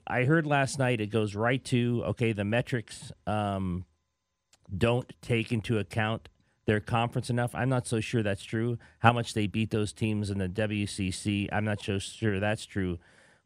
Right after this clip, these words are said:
But is there something we're seeing now with Gonzaga that leads you to believe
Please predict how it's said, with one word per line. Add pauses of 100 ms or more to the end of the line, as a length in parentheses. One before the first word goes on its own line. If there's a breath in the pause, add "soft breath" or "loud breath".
(100)
But
is
there
something
we're
seeing
now
with
Gonzaga (720)
that
leads
you
to
believe